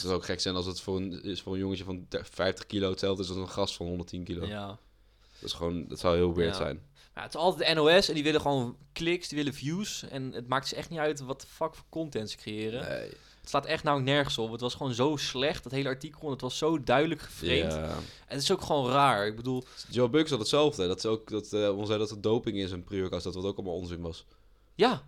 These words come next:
Speaker 1: Ja, dat
Speaker 2: dat
Speaker 1: is ook allemaal
Speaker 2: Joe
Speaker 1: met, eh,
Speaker 2: Beukers, juist zijn merk is daarop gebouwd
Speaker 1: Ja, omdat
Speaker 2: dat
Speaker 1: hij
Speaker 2: het
Speaker 1: toen
Speaker 2: heel
Speaker 1: met
Speaker 2: goed
Speaker 1: rugby,
Speaker 2: getest
Speaker 1: omdat hij
Speaker 2: wordt.
Speaker 1: met rugby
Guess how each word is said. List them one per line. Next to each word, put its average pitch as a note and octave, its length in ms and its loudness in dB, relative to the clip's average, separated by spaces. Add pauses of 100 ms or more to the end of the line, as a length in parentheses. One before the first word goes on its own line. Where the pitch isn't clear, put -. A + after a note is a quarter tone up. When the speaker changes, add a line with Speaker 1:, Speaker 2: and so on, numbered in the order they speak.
Speaker 1:
Ja, G2+ 200 0
dat F2 100 -4
Speaker 2:
dat D#3+ 120 0
Speaker 1:
is G#2 80 -2
ook G#2+ 60 2
allemaal G#2+ 220 2
Speaker 2:
Joe D#3+ 180 8
Speaker 1:
met, C3+ 40 6
eh, D3 60 10
Speaker 2:
Beukers, F3+ 320 4
juist C3+ 420 2
zijn C#3+ 160 0
merk C#3+ 300 2
is C3 120 -4
daarop B2+ 220 2
gebouwd C3 420 6
Speaker 1:
Ja, A2+ 160 8
omdat G2+ 180 0
Speaker 2:
dat - 0 -
Speaker 1:
hij G#2+ 80 8
Speaker 2:
het B2 100 4
Speaker 1:
toen G#2+ 80 0
Speaker 2:
heel C#3+ 80 8
Speaker 1:
met C#3+ 80 2
Speaker 2:
goed G#2+ 100 2
Speaker 1:
rugby, - 160 -2
Speaker 2:
getest D#3 100 4
Speaker 1:
omdat G2+ 60 0
hij G#2 100 6
Speaker 2:
wordt. G2+ 160 0
Speaker 1:
met G2+ 80 -2 (100)
rugby G#2 100 -2